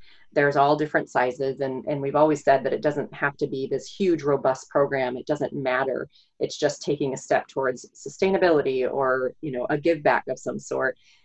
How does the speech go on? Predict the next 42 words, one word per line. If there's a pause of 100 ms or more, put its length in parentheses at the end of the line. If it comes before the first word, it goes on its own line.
(100)
And,
uh,
we
went
back
and
forth
a
few
times
on
email,
and,
and
you
came
back
and
said,
"You
know,
I'm
not
that
big.
I
don't
have
values.
I
don't
have
all
these
things
in
place, (360)
but
here's
what
we
did."